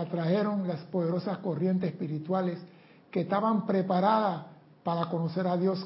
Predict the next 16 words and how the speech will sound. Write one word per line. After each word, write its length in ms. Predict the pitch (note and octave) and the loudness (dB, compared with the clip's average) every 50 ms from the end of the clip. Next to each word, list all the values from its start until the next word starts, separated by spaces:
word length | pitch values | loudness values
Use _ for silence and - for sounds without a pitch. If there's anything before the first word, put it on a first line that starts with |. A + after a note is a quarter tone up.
| - | -2
cara 360 | - F#3+ F#3 F#3 F#3 G3 F#3+ - | 0 2 4 4 4 2 2 0
a 120 | - D3+ - | -4 -6 -4
cara. 380 | - E3 E3 D#3 D3 C3 B2 - - - - - - - - - _ - - _ _ - - - - - - - - - - | -4 -4 -4 -4 -4 -6 -10 -12 -16 -16 -18 -18 -18 -20 -20 -20 _ -20 -20 _ _ -20 -20 -20 -20 -20 -20 -20 -20 -18 -14
El 120 | - D3 C3+ | -12 -8 -4
líder 300 | D#3+ E3 E3+ E3+ E3+ D#3 | -4 -2 -2 0 -2 -2
del 80 | D3 D3 | -2 -4
grupo. 300 | D3+ D#3 D3+ - - - - - - - - - - - - _ _ - - - - - - - - - | -4 -6 -6 -10 -14 -18 -20 -20 -20 -20 -20 -20 -20 -20 -20 _ _ -20 -20 -20 -20 -20 -20 -20 -20 -14
El 160 | - D3 C3+ C#3 | -10 -8 -6 -4
líder, 360 | E3 E3 E3 F3 F3 E3+ - - - - - | -2 0 0 0 0 -2 -4 -10 -16 -10 -6
porque 240 | F3 E3 D3 E3+ F3 | -6 -4 -2 -2 0
ese 180 | D3 G3+ G#3 | 2 2 4
líder 360 | G3 G#3 G#3+ A3 A3 A3 A#3+ A3+ - - - - - - - - - - - | 4 4 4 4 4 4 2 -2 -8 -14 -14 -12 -12 -14 -14 -16 -20 -2 2
trajo 260 | - F#3+ G3 F#3 A3 | 4 6 8 8 8
a 40 | A#3 | 8
la 120 | G#3+ G3+ | 8 6
persona, 540 | - G3 F#3 D3+ G3+ G#3 F#3+ G#3 A3+ A#3+ | 6 4 2 2 2 2 2 2 0 -4